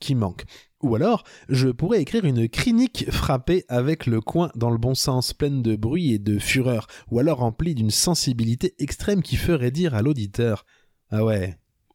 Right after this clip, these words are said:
c'est ça qu'il fallait dire. » Ou, « Oh, comme c'est bien dit. » Ou encore, « Mais où va-t-il chercher tout ça ? » Mais bon, il est probable que ce ne sera à jamais qu'un texte à la con rempli de pièges ridicules et de tergiversations assommantes.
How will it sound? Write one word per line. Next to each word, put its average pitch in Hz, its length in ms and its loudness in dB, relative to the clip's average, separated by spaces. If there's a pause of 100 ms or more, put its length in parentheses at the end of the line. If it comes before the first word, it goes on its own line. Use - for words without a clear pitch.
(220)
c'est - 160 -4
ça 107 240 -2
qu'il - 220 -6
fallait 95 280 -2
dire. » 95 300 -2 (300)
Ou, « 196 260 2 (260)
Oh, - 60 -4
comme 135 200 0
c'est - 180 -2
bien 110 220 0
dit. » 107 260 -6 (280)
Ou 127 100 2
encore, « 147 420 2 (220)
Mais 139 220 -2
où 269 140 4
va-t-il 107 320 -4
chercher - 380 0
tout 175 160 -6
ça ? » 170 240 -2 (460)
Mais 220 100 2
bon, 117 160 -4 (360)
il 151 200 -2
est 269 60 2
probable 127 720 0
que 165 120 -2
ce - 180 -4
ne 165 60 0
sera 151 320 0
à 143 80 2
jamais 151 280 0
qu'un 120 180 0
texte - 280 -4
à 127 60 0
la 110 120 0
con 185 240 0
rempli 120 360 -2
de 117 160 0
pièges 117 340 0
ridicules 143 460 0
et 139 80 0
de 113 140 0
tergiversations 147 920 0
assommantes. 120 540 -2